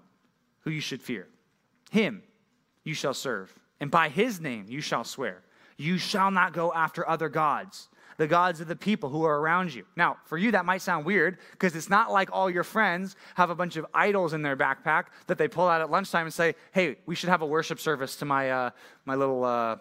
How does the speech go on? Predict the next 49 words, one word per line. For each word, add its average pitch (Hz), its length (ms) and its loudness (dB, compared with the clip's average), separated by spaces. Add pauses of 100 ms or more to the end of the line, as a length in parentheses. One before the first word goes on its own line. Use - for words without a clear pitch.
you 131 80 -8
know, 110 100 -6
little 120 180 -4
idol 135 220 0
thing 117 240 -8
here, 92 220 -12 (320)
my, 135 160 2
uh, 123 120 -2 (100)
action 170 280 0
figure. 110 300 -4
We're 131 80 -6
gonna, 160 240 -2
we're 147 80 -4
gonna 156 100 -2
bow 151 200 4
down 143 420 -2 (340)
during 131 300 -2
recess. 143 380 -2
Do - 80 -8
you - 20 -2
wanna 160 120 0
pray 170 220 2
to 170 80 -6
this 175 160 -6
thing 190 220 -2
during 165 180 -2
recess?" 202 420 -2 (160)
All 196 80 4
right, 170 80 0 (140)
your 170 80 -10
friends 180 220 0
don't 143 140 -4
do 147 100 -4
that, 92 160 -6
right? 110 200 -4 (280)
That's, 135 180 -10
uh, 135 40 -10 (120)
kinda 139 180 -2
weird, 113 200 -8 (320)
okay? 107 180 -4 (220)
So 202 340 4
I 175 100 6
know 220 180 4
that 220 80 2
there's 202 180 0
kind 208 160 4
of 180 60 -2
a 170 40 0
disconnect 190 800 0